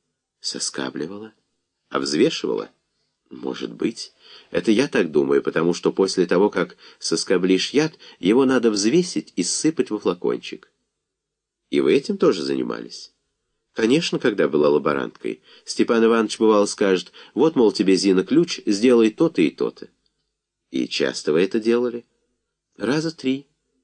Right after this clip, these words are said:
Потом стала ходить на отлов. И вот теперь Гриднева приехала». «Так,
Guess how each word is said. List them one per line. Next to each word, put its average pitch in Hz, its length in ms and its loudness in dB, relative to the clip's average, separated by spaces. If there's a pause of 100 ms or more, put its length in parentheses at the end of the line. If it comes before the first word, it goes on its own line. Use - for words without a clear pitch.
Потом 170 260 0
стала 80 300 0
ходить 80 380 -4
на 78 120 0
отлов. 85 480 -2 (580)
И - 80 -6
вот 110 140 2
теперь 139 300 0
Гриднева 92 460 -2
приехала». 104 680 -8 (760)
«Так, 127 380 -4